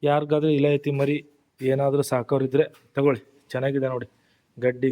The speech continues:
ಗಿಡ್ಡಿ ಚೆನ್ನಾಗಿದೆ, ತೂಕ ಗೀಕ ತುಂಬ ಚೆನ್ನಾಗಿದೆ ಕುರಿ. ಯಾರಿಗಾದ್ರೂ ಬೇಕಾದ್ರೆ ಕಾಲ್ ಮಾಡಿ, ಕೊಡ್ತೇವೆ.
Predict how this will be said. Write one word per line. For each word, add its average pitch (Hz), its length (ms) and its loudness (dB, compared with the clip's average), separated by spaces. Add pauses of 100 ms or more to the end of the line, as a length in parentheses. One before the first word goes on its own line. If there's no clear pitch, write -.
ಗಿಡ್ಡಿ 123 260 -4 (680)
ಚೆನ್ನಾಗಿದೆ, 143 380 -4 (800)
ತೂಕ 131 180 -2
ಗೀಕ 131 260 -2
ತುಂಬ 127 240 -4
ಚೆನ್ನಾಗಿದೆ 123 420 -6
ಕುರಿ. 127 240 -8 (1400)
ಯಾರಿಗಾದ್ರೂ 135 380 -2
ಬೇಕಾದ್ರೆ 135 380 0
ಕಾಲ್ 131 320 -2
ಮಾಡಿ, 123 240 -2 (1300)
ಕೊಡ್ತೇವೆ. 135 400 0